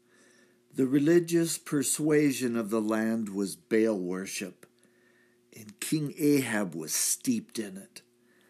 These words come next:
Child sacrifice to the fires of Baal was commonplace, and Baal's hunger for human death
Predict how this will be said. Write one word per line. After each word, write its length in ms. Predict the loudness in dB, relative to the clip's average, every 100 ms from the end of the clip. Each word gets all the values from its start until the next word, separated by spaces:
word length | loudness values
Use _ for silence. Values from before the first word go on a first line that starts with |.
| _ _ _ _ -4
Child 540 | 2 4 4 2 0
sacrifice 880 | 0 2 0 0 -4 0 0 0 -2
to 140 | -2
the 100 | -2
fires 560 | -2 -2 0 0 0 -2
of 220 | -4 -4
Baal 360 | 0 2 2 0
was 260 | -2 -2
commonplace, 1120 | -4 -4 -4 -4 -6 -8 -10 -10 -10 -10 -10 -12 _ _ _ _ _ _ _ -20
and 160 | -20 -6
Baal's 440 | -2 0 0 -2 -6
hunger 600 | -6 -6 -4 -2 -4 -4
for 240 | -8 -10
human 640 | -12 -4 0 0 0 -4 -2
death 460 | -2 -2 -2 -8